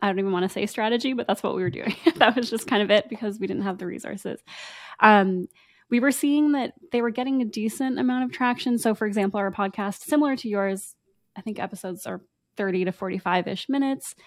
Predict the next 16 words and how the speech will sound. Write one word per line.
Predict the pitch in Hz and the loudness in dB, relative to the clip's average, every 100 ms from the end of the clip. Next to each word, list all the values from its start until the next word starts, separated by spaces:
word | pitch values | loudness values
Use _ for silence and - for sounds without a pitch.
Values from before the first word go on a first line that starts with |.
| - - _ _ _ _ _ | -20 -20 _ _ _ _ _
just | 226 220 - | -2 -2 -4
people | 220 196 | -4 -4
talking. | - 202 208 208 | 0 0 0 -2
There's | 190 190 | 0 -2
nothing | 190 196 | -2 -4
to | 196 | -4
look | 170 175 | -6 -6
at | 185 185 196 | -6 -6 -4
really. | 196 196 196 | -4 -2 -4
So | 196 214 180 | -2 0 0
I'm | 190 190 | 0 0
not | 180 175 | 0 -2
surprised | 180 170 180 - | -8 -4 -4 -2
those | 185 180 | -4 -4
didn't | 185 180 - | -4 -4 -4
do | 185 175 185 | -4 -2 -6